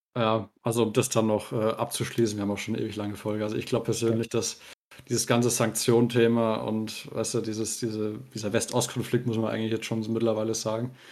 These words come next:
Speaker 1: nicht enden wird, ähm, solange Putin an der Macht ist. Also ich glaub, wenn's dann mal einen Regierungswechsel gibt oder irgendwer anders an der Macht ist, dass sich das Ganze dann entspannen kann.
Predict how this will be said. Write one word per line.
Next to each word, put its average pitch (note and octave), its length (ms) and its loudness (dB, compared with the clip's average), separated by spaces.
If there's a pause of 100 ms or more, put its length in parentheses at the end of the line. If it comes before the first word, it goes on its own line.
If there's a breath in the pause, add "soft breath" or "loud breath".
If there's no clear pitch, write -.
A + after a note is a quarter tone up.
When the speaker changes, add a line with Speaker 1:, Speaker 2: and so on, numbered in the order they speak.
(460 loud breath)
Speaker 1:
nicht B2 320 2
enden A#2+ 320 2
wird, A#2 360 0
ähm, A2 500 -2
solange G#2+ 360 0
Putin A2+ 380 2
an G#2+ 100 -2
der G2+ 80 -2
Macht G2+ 240 -2
ist. A2 100 -10
Also G#2+ 160 -4
ich G2+ 80 -8
glaub, A2 220 0
wenn's A2 180 -2
dann A2+ 140 2
mal G#2+ 180 0
einen A2 220 0
Regierungswechsel A2 680 -2
gibt B2+ 200 2
oder G#2+ 160 0
irgendwer G#2+ 260 -4
anders A#2 200 -4
an A#2 60 -4
der A#2+ 80 -2
Macht A#2 240 -4
ist, B2+ 240 -4 (460 loud breath)
dass A2 120 -4
sich A2 120 -2
das - 200 0
Ganze A2 220 2
dann A2 200 4
entspannen A#2 380 2
kann. D3+ 240 2